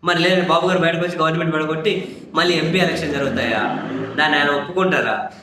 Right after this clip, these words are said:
అంత సీన్ లేదు. మొన్న ఏదో అయింది, పోయింది, మళ్ళీ అటువంటి రిజల్ట్స్ వస్తాయని చెప్పి అనుకునే ఆస్కారం లేదుగా.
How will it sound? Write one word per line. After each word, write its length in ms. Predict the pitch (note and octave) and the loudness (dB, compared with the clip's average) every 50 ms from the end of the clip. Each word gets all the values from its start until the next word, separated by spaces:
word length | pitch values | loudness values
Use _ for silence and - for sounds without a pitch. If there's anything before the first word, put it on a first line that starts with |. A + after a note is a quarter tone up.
| - - - - - - _ _ - - | -20 -20 -20 -20 -20 -20 _ _ -18 -14
అంత 120 | D#3+ E3 F3+ | -10 -8 -8
సీన్ 260 | F3 - D4 D#4 D4 | -4 -2 0 0 2
లేదు. 380 | C#4+ A#3 F3+ - - - - - - - - _ _ _ _ _ _ - | 2 2 2 0 -2 -4 -6 -10 -14 -20 -20 _ _ _ _ _ _ -4
మొన్న 200 | A#2+ B2+ B2+ B2 | -4 -2 0 0
ఏదో 220 | C#3 E3+ G3+ A#3+ C4 | 2 2 4 4 4
అయింది, 340 | C4 B3 B3 A#3+ A#3+ B3 | 4 4 2 2 2 0
పోయింది, 640 | A#3+ - A3+ G#3 G3+ F#3+ F#3+ D#3+ C#3+ B2 - - - - - _ _ _ _ _ D3+ | 0 2 2 2 2 2 0 0 -2 -4 -6 -10 -16 -20 -20 _ _ _ _ _ -2
మళ్ళీ 200 | E3 G3+ A#3 A3 | 0 2 2 2
అటువంటి 260 | G#3 G3+ G3+ G3 F#3 | 2 2 0 2 2
రిజల్ట్స్ 320 | F#3 F#3 G3 G3 - G3+ | 2 0 0 0 -2 -4
వస్తాయని 360 | F#3+ - - F#3+ F#3 F#3 F#3 F3+ | -4 -4 -2 -2 -2 0 0 0
చెప్పి 120 | F3+ F#3 | 0 -2
అనుకునే 280 | F3+ F3+ F3 F3+ E3+ D#3+ | -2 -2 -2 -2 -2 -2
ఆస్కారం 420 | E3 E3 E3 E3+ F3 E3+ E3 D#3+ | -2 -4 -4 -4 -4 -2 -2 -2
లేదుగా. 280 | D#3 D#3 D#3 D#3 D#3+ | -2 -2 -4 -4 -6